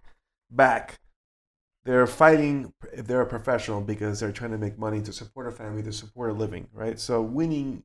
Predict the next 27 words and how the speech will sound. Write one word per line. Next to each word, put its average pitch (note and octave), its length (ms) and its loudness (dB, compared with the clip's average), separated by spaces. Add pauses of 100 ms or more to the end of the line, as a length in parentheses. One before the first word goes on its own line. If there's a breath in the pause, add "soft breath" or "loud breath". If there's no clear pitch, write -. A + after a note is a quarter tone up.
(160)
comes A#2+ 300 -4
at G#2 100 -2
all G2+ 140 0
costs - 580 -8 (260)
to, A2+ 80 -12
like, G2+ 220 -10
a, G2+ 100 -10 (280)
a G2+ 160 -6
diehard G2 400 0
competitor. G2 500 -8 (760)
So A#2+ 480 6
you B2 140 0
can't D3 300 0
blame C3+ 220 6
them A#2+ 120 2
for A#2 120 -2
doing A#2 300 0
what G#2 260 -4
needs C3 240 -6
to G#2+ 60 -16
be A2 120 -8
done G#2+ 240 -6
to G2 120 -18
win. F#2+ 200 -14 (800)
You A2+ 80 -10
know, G#2+ 120 -2
and A2 140 -6